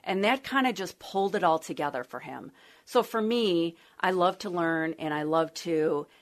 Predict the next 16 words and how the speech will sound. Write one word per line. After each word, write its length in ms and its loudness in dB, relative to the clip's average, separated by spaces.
you 120 -4
know, 440 0
um, 540 -4
giving 280 0
people 360 -4
information, 800 -4
um, 520 -8
you 100 -6
know, 100 0
to 100 -8
help 260 -2
them 160 -2
make 180 -6
those 280 -8
informed 320 -10
decisions. 640 -14